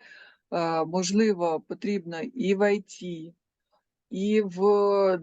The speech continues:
для тих, наприклад, е, м, задач, е, проєктів, е, які там роблять для, м, ну, фінансових інституцій,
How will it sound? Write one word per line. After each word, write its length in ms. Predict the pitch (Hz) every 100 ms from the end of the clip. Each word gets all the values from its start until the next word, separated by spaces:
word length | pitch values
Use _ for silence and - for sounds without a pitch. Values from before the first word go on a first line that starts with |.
| -
для 260 | 190 170 190
тих, 360 | - 202 208 _
наприклад, 600 | 185 170 180 175 170 160 -
е, 40 |
м, 680 | 160 156 156 160 156 - 226 - - - -
задач, 680 | - 190 175 214 285 - -
е, 180 | - 160
проєктів, 580 | - 185 233 277 - 190 - _ - _ _
е, 320 | 185 165 165
які 460 | 160 156 170 - 202
там 240 | 196 160
роблять 500 | 175 196 180 180 165
для, 320 | - 180 180
м, 960 | 175 - _ _ _ _ - 170 160 156 262
ну, 300 | 214 247 170 143 _ - - -
фінансових 580 | - 196 208 220 - 190 190
інституцій, 1040 | 185 - 185 - 185 180 - - 160 -